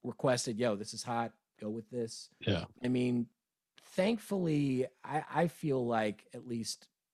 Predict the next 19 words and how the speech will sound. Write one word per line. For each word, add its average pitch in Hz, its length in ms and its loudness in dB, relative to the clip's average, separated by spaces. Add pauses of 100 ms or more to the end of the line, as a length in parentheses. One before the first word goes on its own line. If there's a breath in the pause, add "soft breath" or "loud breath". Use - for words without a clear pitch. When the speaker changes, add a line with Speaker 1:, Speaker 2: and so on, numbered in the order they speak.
(420)
Speaker 1:
um, 104 420 -4
recently, 110 800 -4 (600)
there's 123 280 0
a 127 60 -2
desire 113 960 0
to - 220 -12
not 107 400 -4 (160)
tread 107 400 -4
the 104 80 -6
same 104 340 -2
ground 104 520 -8 (460)
because, 110 920 -2 (120)
you 123 100 -4
know, 104 140 0
the 104 140 -2
internet 117 300 2
is 104 120 -2
forever 104 720 -2
and, 95 460 -8